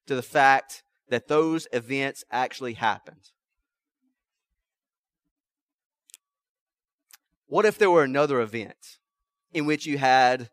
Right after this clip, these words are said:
not a handful of eyewitnesses, but hundreds of eyewitnesses,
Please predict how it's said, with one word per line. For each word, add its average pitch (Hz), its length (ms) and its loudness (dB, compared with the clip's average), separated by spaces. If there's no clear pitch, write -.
not 185 300 4
a 131 120 0
handful 151 520 -4
of 110 80 -4
eyewitnesses, 110 920 -4
but 131 160 0
hundreds 160 640 -6
of 123 200 -4
eyewitnesses, 107 960 -4